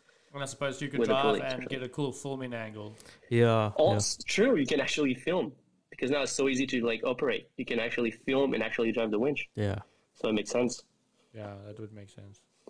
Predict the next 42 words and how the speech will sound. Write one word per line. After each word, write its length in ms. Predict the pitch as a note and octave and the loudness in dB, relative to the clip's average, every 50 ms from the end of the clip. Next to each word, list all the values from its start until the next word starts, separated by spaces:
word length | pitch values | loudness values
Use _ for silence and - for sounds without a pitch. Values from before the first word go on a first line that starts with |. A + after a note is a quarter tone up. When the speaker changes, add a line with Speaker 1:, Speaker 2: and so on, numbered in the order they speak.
| - _ _ _ _ _ _ _ _ _ _ _ _ _ _ _ _ | -20 _ _ _ _ _ _ _ _ _ _ _ _ _ _ _ _
Speaker 1:
Wow. 360 | A2+ G#2+ A2+ A2 G#2 G#2 G2 - _ _ _ _ _ _ - | -14 -12 -10 -10 -10 -14 -16 -20 _ _ _ _ _ _ -8
Speaker 3:
Yeah, 220 | G#2 G2+ G2+ G2+ G2 | -4 -4 -4 -2 0
there'd 160 | G#2 A2+ A2+ | 0 0 2
Speaker 1:
So 60 | A#2+ | 4
Speaker 3:
be 60 | C3+ B2 | 2 2
so 160 | - - C3 | 2 2 2
Speaker 1:
cool. 60 | C3+ | 2
Speaker 3:
many 160 | C#3 C3+ A#2+ | 2 2 2
spots 400 | - - - - B2 A#2 - - | 0 -2 -2 0 0 0 0 -2
that 80 | B2 A2 | -4 -4
we 160 | G#2+ G#2 G#2 | -2 -4 -4
could 100 | G2 G#2 | -2 0
hit 200 | A2 G#2 G#2 - | 0 0 0 -2
as 180 | - A2 G#2 G#2 | -4 -4 0 0
well 140 | G#2+ G2+ F#2+ | 0 2 2
with 160 | F#2+ F#2+ - | 0 -2 -2
that, 200 | - G2+ G2+ - _ _ - | -2 -2 -2 -2 _ _ -10
with 100 | G#2+ - | -6 -2
that 100 | G2+ F#2+ | -2 0
electric 380 | F#2+ F#2+ G2 F#2+ - - G#2 G2 | 0 0 0 -2 -4 -6 -6 -4
winch. 340 | G2 F#2 F#2 F#2 - - - _ - _ - - - _ _ _ _ _ _ _ - | -4 -4 -4 -6 -12 -16 -20 _ -20 _ -20 -20 -20 _ _ _ _ _ _ _ -14
Speaker 1:
It'll 100 | C#3 B2+ | -12 -10
be 80 | B2 | -10
so 140 | A#2+ - D3 | -10 -10 -10
much 160 | C3+ A#2 - | -10 -10 -10
easier, 280 | - B2+ B2+ A2 A2+ G#2+ | -8 -8 -8 -8 -8 -8
Speaker 3:
So 140 | G#2+ A2+ A2+ | -4 -2 -2
Speaker 1:
eh? 40 | |
Speaker 3:
much 200 | G#2 G#2+ G#2+ - | 0 0 -2 -2
easier. 420 | - A2+ G#2+ G2+ G2+ G2 F#2 F2 F#2+ | -2 -2 -2 0 0 0 0 0 -2
Speaker 1:
Like 200 | A2+ A2 - - | -4 -8 -12 -14
the 60 | A2+ | -14
bust 320 | G#2+ A2+ A2 A2 - - | -10 -8 -8 -8 -8 -10
Speaker 2:
Oh, 20 | - | -12
Speaker 1:
factor, 300 | - G#2+ - G#2+ G2+ - - | -10 -6 -4 -4 -4 -2 -4
Speaker 2:
for 80 | - - | -4 -4
Speaker 1:
you 80 | - | -2
Speaker 2:
sure. 100 | - G2 | -2 0
Speaker 1:
get 80 | G2 G#2 | 2 2
Speaker 3:
Yeah. 140 | G2 F#2 F2+ | 2 2 0
Speaker 1:
kicked 160 | F2+ - - | -2 -4 -8
out. 480 | A2 G#2+ G#2 G#2 G2+ G2+ G2+ - - | -8 -8 -8 -10 -10 -12 -14 -16 -20